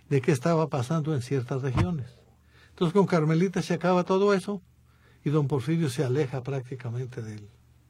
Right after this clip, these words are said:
de, de su origen. Y eso hace que don Porfirio empiece a tener problemas. Las generaciones nuevas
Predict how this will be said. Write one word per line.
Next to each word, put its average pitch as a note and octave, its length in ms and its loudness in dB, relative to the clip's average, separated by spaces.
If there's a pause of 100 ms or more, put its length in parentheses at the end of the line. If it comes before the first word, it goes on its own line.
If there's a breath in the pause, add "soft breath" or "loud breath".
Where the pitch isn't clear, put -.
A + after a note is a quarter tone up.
de, C3+ 520 2
de D#3+ 180 8
su F3 120 6
origen. G3 400 2 (760 loud breath)
Y F3 120 10
eso G3+ 200 8
hace G#3 220 6
que F#3 80 6
don D#3+ 160 4
Porfirio G3 560 4 (880)
empiece C3+ 260 4
a C#3 60 0
tener B2 260 2
problemas. G3 520 2 (960 soft breath)
Las C3+ 160 2
generaciones C#3 640 4
nuevas E3+ 640 4